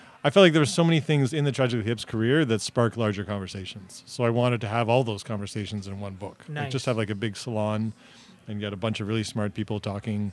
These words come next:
Speaker 2: Yeah.
Speaker 1: and, uh, and talk about all these things that the Tragically Hip has always made us think about.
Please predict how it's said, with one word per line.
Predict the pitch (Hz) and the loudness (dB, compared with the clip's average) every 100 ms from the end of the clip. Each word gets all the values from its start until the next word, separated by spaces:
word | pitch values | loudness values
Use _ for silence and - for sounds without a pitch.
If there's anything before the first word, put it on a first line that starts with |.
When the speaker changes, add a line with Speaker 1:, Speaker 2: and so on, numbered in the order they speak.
| - | -10
Speaker 2:
Yeah. | - 156 180 127 | -10 -8 -8 -6
Speaker 1:
and, | 107 104 101 98 | -4 -2 -2 -2
uh, | 104 104 104 107 104 127 | -2 -2 -2 -4 -6 -8
and | 123 110 | -6 0
talk | 139 147 | 2 2
about | 131 117 120 | 4 0 2
all | 123 123 | 2 2
these | 123 110 | 2 0
things | 147 131 110 104 | -2 0 0 -4
that | 101 | -6
the | |
Tragically | 104 117 104 104 107 | -2 -2 0 -2 -4
Hip | 110 | -2
has | 110 | -2
always | 113 113 107 | 0 0 0
made | 113 113 | -2 -2
us | 113 | -4
think | - 156 | -8 -10
about. | 95 76 | -12 -14